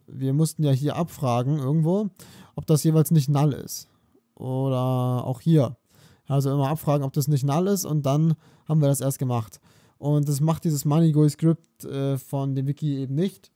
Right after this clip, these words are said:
sondern das macht einfach ein Try rein und wenn's dann null ist, dann gibt's ein, also dann wirft's einen Fehler, aber weil's einen Fehler wirft, geht er dann in den Catch-Block rein.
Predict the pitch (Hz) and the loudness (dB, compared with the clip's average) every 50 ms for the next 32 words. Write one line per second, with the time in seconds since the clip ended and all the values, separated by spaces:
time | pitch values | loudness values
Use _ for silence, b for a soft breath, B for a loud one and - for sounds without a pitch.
0 | _ _ _ _ _ _ - 143 143 139 135 131 151 156 147 - 147 143 135 127 | _ _ _ _ _ _ -6 -4 -2 -2 -2 -2 -2 -2 -2 -4 -6 -4 -2 -2
1 | 135 127 - - 147 156 180 170 127 113 113 135 165 190 180 b b b b b | -4 -2 0 0 2 2 2 2 2 0 0 0 0 0 -2 b b b b b
2 | - 156 151 143 156 151 - - 151 147 131 131 160 175 185 202 202 190 - 160 | -6 -4 0 0 0 0 0 0 0 0 2 2 0 0 0 0 -2 -2 -2 -2
3 | 156 156 151 151 - - - 147 139 135 127 127 - 120 123 127 131 139 151 156 | 0 0 0 0 -2 -4 -6 -4 -4 -2 -4 -4 -6 -6 -4 -2 0 2 2 2
4 | 147 - - 143 127 143 151 160 175 196 208 220 226 b b b b b b b | 2 0 -2 -2 0 2 2 4 4 2 2 0 -2 b b b b b b b
5 | - 143 147 139 147 143 - 147 135 151 156 175 190 185 175 190 185 185 - 170 | -2 0 2 2 2 0 0 0 0 2 2 4 4 2 2 0 -2 -2 -2 -2
6 | 156 160 147 147 139 147 151 143 - 151 151 143 - - 123 113 - - 107 107 | -2 -2 -2 -4 -4 -4 -4 -2 -2 -2 -4 -4 -6 -8 -10 -8 -8 -8 -10 -8
7 | 113 110 110 | -8 -8 -10